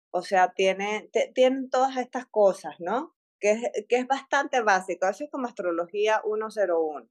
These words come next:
¿no? Eh, y entonces, por ejemplo, el ascendente es como quien dice la máscara que usamos, o sea, la máscara social que usamos.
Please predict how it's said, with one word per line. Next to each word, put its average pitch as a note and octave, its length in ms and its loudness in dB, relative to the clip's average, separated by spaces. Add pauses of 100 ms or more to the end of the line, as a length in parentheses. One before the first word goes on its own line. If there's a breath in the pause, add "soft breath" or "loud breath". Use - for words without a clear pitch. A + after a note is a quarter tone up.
(120)
¿no? E3+ 200 -8 (640)
Eh, F#3 480 2 (220)
y G#3 140 2
entonces, A3+ 760 0
por G#3 160 4
ejemplo, G3+ 560 2
el F#3 120 2
ascendente A3+ 1040 -4 (440)
es D4+ 180 2
como F4 280 -4
quien G#3 200 -2
dice B3+ 300 0
la C4 180 2
máscara B3+ 720 -2 (1300)
que G#3+ 100 4
usamos, F#3 560 2
o F3+ 60 -8
sea, G3 180 2
la G3 140 4
máscara C4+ 420 -6
social F3 520 0
que F#3 80 -6
usamos. D3 800 -4